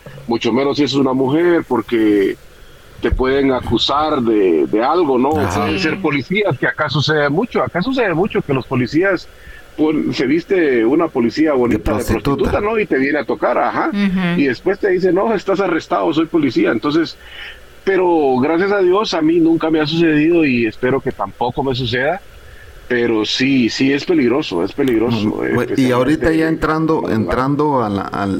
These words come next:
Speaker 2: a la materia, ¿verdad? De los peligros de mi trabajo, eso es, bueno, ya dijimos que las heladas, eh, eso puede ser,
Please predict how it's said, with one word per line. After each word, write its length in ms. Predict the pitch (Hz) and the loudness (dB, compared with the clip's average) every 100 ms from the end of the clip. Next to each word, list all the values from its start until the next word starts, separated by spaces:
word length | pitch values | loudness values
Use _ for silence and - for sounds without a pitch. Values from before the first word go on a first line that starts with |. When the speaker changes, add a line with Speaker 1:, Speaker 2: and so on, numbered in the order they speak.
| - 95 | -2 -4
Speaker 2:
a 20 | |
la 160 | 95 | -2
materia, 680 | 95 90 90 117 131 139 131 | -2 -2 -2 -2 2 2 0
¿verdad? 400 | 87 87 95 104 | -2 -4 -4 -2
De 280 | 101 98 - - - - - - | 0 -2 -4 -12 -14 -14 -12 -6
los 160 | 104 | -6
peligros 420 | - 95 98 113 127 | -2 0 2 2 2
de 80 | |
mi 100 | 127 | 0
trabajo, 640 | 120 85 92 117 120 139 - | 0 -2 -2 -2 0 -2 -2
eso 240 | 95 107 135 | -2 -2 -2
es, 180 | 127 - | -2 -2
bueno, 360 | 104 101 80 | -2 -2 -2
ya 160 | 85 104 | -2 0
dijimos 560 | 104 92 110 113 110 - | 0 0 0 0 0 -4
que 300 | 98 73 67 | -2 -2 0
las 340 | 71 92 - | -2 -2 -2
heladas, 640 | 87 90 107 113 117 113 - | 0 0 0 -2 -2 -6 -4
eh, 280 | 71 76 - | -2 -2 -2
eso 260 | 95 95 98 | -2 -2 -4
puede 300 | - 95 95 | -2 0 0
ser, 340 | 90 107 104 | -2 -2 -2